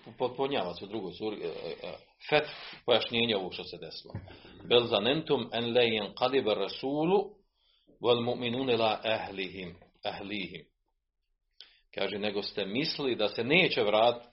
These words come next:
poslanik i mu'mini svojim porodcama ebeda, nikada." وَزُيِّنَ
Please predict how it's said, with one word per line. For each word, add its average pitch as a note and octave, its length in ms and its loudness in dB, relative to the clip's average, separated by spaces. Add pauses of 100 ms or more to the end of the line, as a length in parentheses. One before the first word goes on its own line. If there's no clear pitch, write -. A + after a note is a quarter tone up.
(120)
poslanik B2+ 640 -2 (800)
i G2+ 120 -4
mu'mini D#3+ 800 0 (220)
svojim A#2 520 -2
porodcama G#2+ 800 0
ebeda, G2+ 520 0
nikada." G2 680 -4 (1400)
وَزُيِّنَ B2 480 2